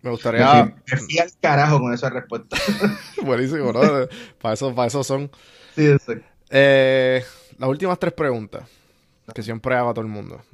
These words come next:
Speaker 1: Yo creo que la, esta yo creo que la respondiste indirectamente con otra. ¿Qué serie o película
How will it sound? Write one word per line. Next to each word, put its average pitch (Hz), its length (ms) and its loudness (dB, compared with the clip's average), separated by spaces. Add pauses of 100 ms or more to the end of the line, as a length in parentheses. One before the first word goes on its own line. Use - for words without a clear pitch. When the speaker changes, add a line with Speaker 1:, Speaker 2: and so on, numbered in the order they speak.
Speaker 1:
Yo 120 140 -10
creo 175 160 -4
que 170 80 -6
la, - 80 -4
esta - 180 -8
yo 151 120 -6
creo 151 160 -6
que 147 60 -8
la 139 100 -4
respondiste 127 840 -8
indirectamente 123 880 -8
con 117 280 -6
otra. 104 320 -10 (1400)
¿Qué 139 1200 0
serie 147 460 -2
o 135 60 -2
película 131 640 -6